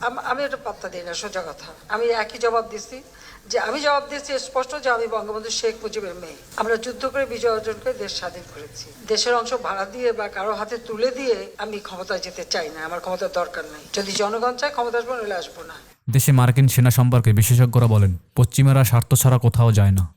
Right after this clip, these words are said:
Speaker 2: তারা তাদের স্বার্থ হাসিল করার জন্য নীল নকশা করে থাকেন, প্ল্যান এ, প্ল্যান বি, প্ল্যান সি। এভাবে খুব সূক্ষ্মভাবে নকশা করেন তারা।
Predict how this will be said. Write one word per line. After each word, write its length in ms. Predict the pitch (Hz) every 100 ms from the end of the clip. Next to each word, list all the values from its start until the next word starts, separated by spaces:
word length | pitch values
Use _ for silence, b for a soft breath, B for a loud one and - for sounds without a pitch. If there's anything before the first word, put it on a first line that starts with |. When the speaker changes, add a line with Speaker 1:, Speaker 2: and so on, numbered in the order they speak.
| -
Speaker 2:
তারা 200 | 123 131
তাদের 220 | 135 127
স্বার্থ 320 | - 117 -
হাসিল 280 | 120 113 123
করার 220 | 123 123
জন্য 200 | 113 113
নীল 300 | 104 113 117
নকশা 200 | 117 -
করে 180 | 113 104
থাকেন, 320 | 104 95 92 90 _
প্ল্যান 260 | 120 120 120
এ, 200 | 117 123 -
প্ল্যান 260 | 117 113 110
বি, 260 | 107 110 110
প্ল্যান 220 | - 110
সি। 280 | 101 - 87 - _ _ -
এভাবে 300 | 110 131 135
খুব 180 | 135
সূক্ষ্মভাবে 540 | - 123 - 127 120 117
নকশা 280 | 110 - 117
করেন 260 | 110 107
তারা। 180 | 101 98